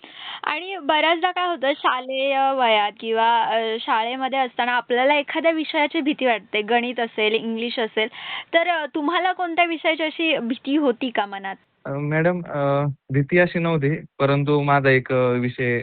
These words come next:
Speaker 2: अ, जरा वीक होता किंवा मला त्याला मार्क्स येत नव्हते.
Speaker 1: हं, हं.
Speaker 2: अ,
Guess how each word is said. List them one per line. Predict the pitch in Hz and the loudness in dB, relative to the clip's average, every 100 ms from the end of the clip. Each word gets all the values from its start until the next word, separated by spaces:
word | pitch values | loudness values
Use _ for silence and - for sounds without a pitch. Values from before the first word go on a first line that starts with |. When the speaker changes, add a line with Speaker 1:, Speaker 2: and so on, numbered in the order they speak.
| - | -4
Speaker 2:
अ, | 113 | -6
जरा | 110 120 120 117 | -2 0 0 0
वीक | 127 143 139 - | 0 0 -2 -4
होता | 147 131 117 123 | -2 0 0 -2
किंवा | 131 | -2
मला | 131 135 | -2 -2
त्याला | 143 151 | -2 -2
मार्क्स | 151 143 139 135 | 2 2 2 -2
येत | 120 | -2
नव्हते. | 110 101 95 | -4 -6 -10
Speaker 1:
हं, | - _ - - 247 220 | -14 _ -8 -2 0 0
हं. | |
Speaker 2:
अ, | 110 113 110 110 | 0 0 0 -2